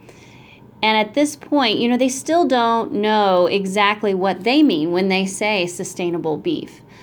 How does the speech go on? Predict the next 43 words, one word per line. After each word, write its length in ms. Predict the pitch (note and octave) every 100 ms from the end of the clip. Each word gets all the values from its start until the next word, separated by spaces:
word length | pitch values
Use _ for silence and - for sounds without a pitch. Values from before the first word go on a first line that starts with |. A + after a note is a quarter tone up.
| - -
Um, 200 | G3+ G3+
and 160 | A3
that 180 | A#3+ A#3+
gives 220 | D4 C4+
us 300 | A#3+ G#3+ G#3+
the 160 | - G3
opportunity 880 | F#3 F#3 D#3+ - G#3+ G3+ F3+ E3+ E3
as 300 | E3+ F#3 F#3+
the 100 | F#3+
beef 320 | E3+ G#3 -
industry 800 | D3+ D3+ D#3 D#3 - E3+ D#3+ D#3 D#3
to 120 | F#3+
really 260 | F3+ F#3
write 360 | F3 F3 F#3 F#3+
that 200 | F3+ D#3
story. 640 | - - D3 D2 - E2+ - - - -
Um, 200 | F3 F3
and 180 | G#3+ G#3+
so 100 | A#3+
we 140 | A#3+
want 320 | A3+ A3+ A3+ -
to 100 | G#3
do 220 | F#3 F3+
that. 260 | C#3+ -
We 200 | F#3 A3
want 380 | B3 A#3 G3+ F3+
to 100 | A3+
help 260 | F#3+ A3 G#3
them 140 | G3
understand 840 | F3+ F#3+ F#3 F3 - F#3 F#3 E3+ D#3
what 240 | F#3+ -
we 140 | G#3+
do, 520 | G3 F3+ E3+ F3 A#3+ - - -
why 380 | F#3 G3 G3+ A#3+
we 180 | A#3+ G3+
do 160 | G3
it 140 | F3 F3
that 260 | E3 -
way, 380 | E3 D#3+ E3 F3+ - - -
and 340 | C#4+ D4+ B3+
that 160 | A#3+ G#3+
we're 220 | A#3 D4+
committed, 800 | D#4 A#3 A3 A#3 C4 G3 D#3+ E3